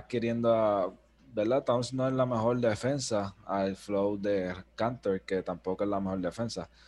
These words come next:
So, no está, este, intercambiando, que diga, Nurkic.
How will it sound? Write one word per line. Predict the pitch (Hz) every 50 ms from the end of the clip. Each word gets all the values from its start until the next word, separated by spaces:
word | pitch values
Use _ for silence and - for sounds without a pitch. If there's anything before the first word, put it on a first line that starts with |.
| - - _
So, | - - 107 107 107 107 107
no | 107 110 110
está, | - - 131 123 110 - - -
este, | - 113 107 - - - 113 110
intercambiando, | 110 110 101 - 113 107 - - 110 104 101 107 107 107 107 107 110 107 104 104 98 95 92 87 - - - - _ _ _ _ _ -
que | 110
diga, | 113 120 117 107
Nurkic. | 107 120 127 127 - 90 82 -